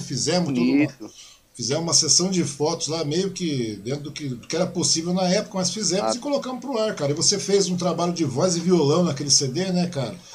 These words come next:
Speaker 1: Você fez um
Speaker 2: Foi.
Speaker 1: C D independente de voz e violão pra apresentar.
Speaker 2: Sim.
Speaker 1: Pois é,
Speaker 2: É, na,
Speaker 1: cara.
Speaker 2: na verdade, ali é um demo, né, pra, porque na, na época, dois mil e dez, ainda tinha muito isso, né, de você deixar um C D e tal.
Speaker 1: Uhum.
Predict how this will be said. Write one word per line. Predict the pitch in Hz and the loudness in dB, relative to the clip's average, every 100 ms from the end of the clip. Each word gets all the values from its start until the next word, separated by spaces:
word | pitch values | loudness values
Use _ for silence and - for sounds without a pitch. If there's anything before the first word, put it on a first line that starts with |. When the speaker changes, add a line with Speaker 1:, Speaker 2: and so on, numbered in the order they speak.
| - - | -18 -6
Speaker 1:
Você | - - | -4 0
fez | 117 | 2
um | 120 | 8
Speaker 2:
Foi. | 131 135 139 | 10 10 10
Speaker 1:
C | 151 | 6
D | 170 | 2
independente | 160 180 180 196 143 139 180 - | 2 0 2 0 2 0 0 -2
de | 151 | -2
voz | 135 175 | -2 -2
e | 143 | -2
violão | 143 | -2
pra | 151 | -4
apresentar. | 156 147 139 - 135 165 | -6 -4 -2 -2 -4 -4
Speaker 2:
Sim. | 120 107 - _ _ _ _ _ _ | -6 -8 -12 _ _ _ _ _ _
Speaker 1:
Pois | 226 247 208 139 | 0 2 2 2
é, | 143 | 4
Speaker 2:
É, | 190 | 4
na, | 196 185 | 4 0
Speaker 1:
cara. | 117 - | -4 -4
Speaker 2:
na | 165 | 4
verdade, | 196 208 214 | 8 10 10
ali | 214 | 10
é | 233 | 8
um | 202 | 6
demo, | 196 220 202 185 | 4 6 2 4
né, | 196 | 4
pra, | 196 175 156 143 123 117 113 - - | 6 6 8 6 6 2 -2 -10 -20
porque | 143 185 | -6 0
na, | 170 143 | 0 2
na | 143 139 | 2 4
época, | 160 180 131 | 4 2 -2
dois | 120 123 | -2 -2
mil | 135 | -2
e | |
dez, | 131 147 | 0 0
ainda | 160 165 | 2 -2
tinha | 180 202 | -2 -4
muito | 196 160 143 | 0 0 0
isso, | 127 - | -4 -4
né, | 131 | -6
de | - | -6
você | 113 120 | -10 -10
deixar | 117 127 | -6 -6
um | |
C | 123 143 | -4 -4
D | - 117 | -2 -2
e | 120 | -2
tal. | - - | -4 -2
Speaker 1:
Uhum. | 143 131 135 180 | 0 0 0 -4